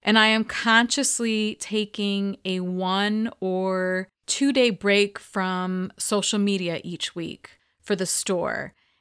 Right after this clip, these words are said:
And that gives us a little bit of a break, and it gives our customers a little bit of room to breathe. And then in between, I'm trying to engage with them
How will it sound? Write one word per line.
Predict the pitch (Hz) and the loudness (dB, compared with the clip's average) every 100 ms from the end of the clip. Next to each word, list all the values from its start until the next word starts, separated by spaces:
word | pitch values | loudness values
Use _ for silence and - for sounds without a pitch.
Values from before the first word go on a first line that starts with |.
| _ | _
And | 220 226 | 2 4
that | 226 233 | 2 0
gives | 240 208 - - | -2 -2 -2 2
us | 202 226 | 4 4
a | 277 | 0
little | 262 269 | 0 0
bit | 254 269 | 0 -2
of | 262 | -2
a | 262 | -2
break, | 269 262 269 269 - - _ - | 0 2 0 -4 -16 -20 _ -2
and | 202 | -2
it | - | 0
gives | 208 190 | -2 0
our | 190 | -2
customers | - 226 220 - 220 220 220 | -2 -2 -2 0 0 2 0
a | |
little | 214 220 | 0 -2
bit | 208 214 | 0 0
of | 208 | 0
room | 208 208 208 | 2 2 2
to | 196 | 0
breathe. | 190 202 196 196 202 - _ _ _ _ | 0 0 2 0 -2 -8 _ _ _ _
And | - 214 | 2 6
then | 233 247 | 8 8
in | 247 | 6
between, | 247 247 - 311 302 247 233 - | 4 0 -2 0 2 2 2 0
I'm | 196 | -2
trying | 196 220 220 240 | 0 0 0 2
to | 254 | 0
engage | 247 208 185 185 | 0 0 0 -2
with | 190 - | -6 -4
them | 180 180 185 | -2 0 -2